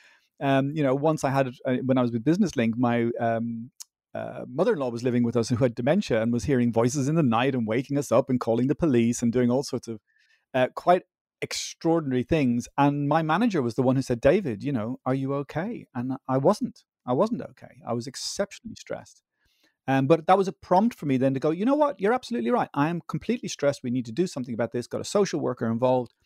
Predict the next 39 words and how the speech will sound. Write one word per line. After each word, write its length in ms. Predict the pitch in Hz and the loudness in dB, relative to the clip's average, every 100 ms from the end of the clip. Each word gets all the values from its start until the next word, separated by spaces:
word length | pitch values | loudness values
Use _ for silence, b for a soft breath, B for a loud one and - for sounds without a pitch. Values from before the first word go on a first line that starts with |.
| _ _ _ - | _ _ _ -6
and 140 | 139 | -4
had, 260 | 143 143 147 | 0 0 0
were 120 | 135 | -4
pointed 500 | - 170 165 - 131 | -2 0 0 -2 0
then 160 | 143 | 2
in 80 | 135 | 4
the 80 | 127 | 2
right 220 | 123 120 | 2 0
direction 480 | - 120 113 - 117 | -2 -2 -4 -4 -6
to 80 | 135 | -4
help 340 | 131 127 - | -4 -4 -6
get 140 | - 139 | -8 -2
the 80 | |
mother 240 | 123 123 117 | 2 2 0
the 80 | 107 | -4
proper 280 | - - | -6 -6
care 260 | 113 240 262 | -4 0 0
she 160 | - 127 | 0 -2
needed, 340 | 117 113 110 | 0 0 -4
which, 260 | 117 - - | -6 -12 -10
which 200 | 127 - | -8 -2
was, 380 | 117 117 113 - | 0 0 -2 -8
you 80 | 127 | -8
know, 140 | 107 123 | -6 -4
nursing 340 | 170 214 127 | -2 0 -2
home 200 | 117 - | -8 -10
care. 240 | - - _ _ _ _ _ _ _ _ | -14 -20 _ _ _ _ _ _ _ _
And 100 | 143 | -2
that 80 | 160 | 0
all 200 | 147 135 | 2 0
worked 240 | 123 120 - | 0 -4 -4
very 180 | 120 | -2
well. 360 | 127 160 143 113 _ _ _ | 2 2 2 -4 _ _ _
But 140 | 175 180 | 0 0
this 300 | - 151 175 | -2 -2 -2
thing 220 | - 226 294 | 2 2 4
around, 560 | 240 180 156 139 123 _ _ - | 2 0 -2 -4 -8 _ _ 0
um, 280 | 135 127 - | 2 0 -2
leaders 840 | 139 135 165 233 135 104 - - | -2 2 2 4 0 -2 -6 -16